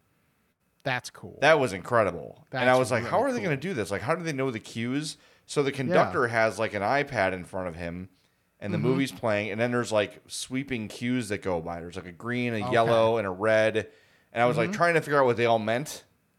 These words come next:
Speaker 1: Yeah.
Speaker 2: Like, so green was obviously start. Yellow was like,
Speaker 1: Mm-hmm.
Speaker 2: "Okay, we're almost towards a,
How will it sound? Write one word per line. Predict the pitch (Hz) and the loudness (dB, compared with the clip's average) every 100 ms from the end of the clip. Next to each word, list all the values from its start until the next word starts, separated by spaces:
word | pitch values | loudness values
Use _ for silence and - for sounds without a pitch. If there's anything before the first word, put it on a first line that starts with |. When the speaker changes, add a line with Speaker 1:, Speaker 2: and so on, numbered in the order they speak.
| _ _ - | _ _ -4
Speaker 1:
Yeah. | 147 127 101 | -4 -4 -6
Speaker 2:
Like, | 110 - | -10 -10
so | - 123 | -6 -6
green | 90 120 139 135 | -4 -2 0 2
was | 127 107 - _ _ _ - | 0 0 -6 _ _ _ 2
obviously | 110 104 - 98 | 2 2 -6 -8
start. | - 101 95 92 | -2 0 0 -2
Yellow | 95 123 127 127 | 0 2 4 4
was | 120 98 | 0 0
like, | 98 135 | -2 -2
Speaker 1:
Mm-hmm. | 131 127 | -8 -10
Speaker 2:
"Okay, | - 110 | -6 -4
we're | 98 104 | -2 -2
almost | 107 104 - | -2 -4 -6
towards | - 104 90 | -4 -4 -2
a, | 98 95 92 90 | 0 2 2 0